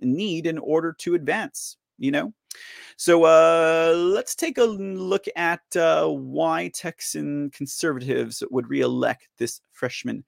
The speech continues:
speaker. Why would Texas conservatives reelect a freshman speaker proven to work against the will of their constituents? A fact of Dade Phelan's political, political career marinated in my mind, I thought worth sharing,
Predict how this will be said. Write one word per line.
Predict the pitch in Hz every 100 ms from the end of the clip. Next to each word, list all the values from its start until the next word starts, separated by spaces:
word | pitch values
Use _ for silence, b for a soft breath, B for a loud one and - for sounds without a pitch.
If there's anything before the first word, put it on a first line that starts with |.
| _ -
speaker. | - - 170 135 69 - _ _ _ _ _ _ _ _ _ _ _ _ _ _ _ _ _ _ - B B B
Why | - 247
would | 285 247
Texas | - 180 - 156
conservatives | 156 143 143 135 131 -
reelect | 135 127 117 127 123
a |
freshman | - 131 - 127
speaker | 123 - 135 139
proven | - 139 131
to | 127 120
work | 127 131
against | 113 127 131 -
the |
will | 113 139 165
of | 160
their | 170
constituents? | - 180 226 - 151 - - - B B B B -
A | 147
fact | 143 175 202 240
of | 240
Dade | 185 175 -
Phelan's | 151 147 139
political, | - 147 147 156 139 - _ _
political | 143 160 165 170
career | - 123 120 120
marinated | 123 131 160 156 156 147
in | - 123 127 -
my | 123
mind, | 131 113 113 117 - - - - _ -
I | 123
thought | 123 147 139
worth | 120 123 -
sharing, | - 127 117 - -